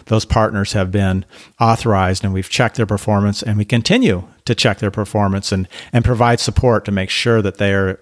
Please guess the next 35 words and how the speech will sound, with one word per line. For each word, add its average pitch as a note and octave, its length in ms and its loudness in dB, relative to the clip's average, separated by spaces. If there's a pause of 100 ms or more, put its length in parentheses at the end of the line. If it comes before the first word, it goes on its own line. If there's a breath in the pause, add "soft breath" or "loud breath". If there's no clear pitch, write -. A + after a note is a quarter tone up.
(100)
delivering G2+ 640 0 (260 soft breath)
a - 40 -10
hundred A2+ 160 2
percent - 280 -4
customer F#2+ 400 -2
success. - 640 -4 (440 loud breath)
And A2+ 160 2
then A#2+ 280 2
there's A2+ 180 0
also A#2+ 280 2
an A2 80 0
M G#2+ 120 0
S G2+ 140 -2
P C#3 220 0
authorization, G#2+ 760 0
and G2+ 120 -2
it A#2 140 0
also A2+ 320 -2
has G2+ 320 -2
its G#2 160 -6
own G#2 180 0
requirements, G2+ 680 -2 (320 loud breath)
a C3 60 -2
bit G#3+ 140 0
similar, D3 540 4
kind B2 160 -2
of A#2 60 0
a A2+ 40 2
combination A2+ 500 2
between G#2+ 280 -2
the G2 80 -2
sales G#2+ 400 2
and G#2+ 220 0
delivery A2+ 360 2
requirements. A2+ 760 0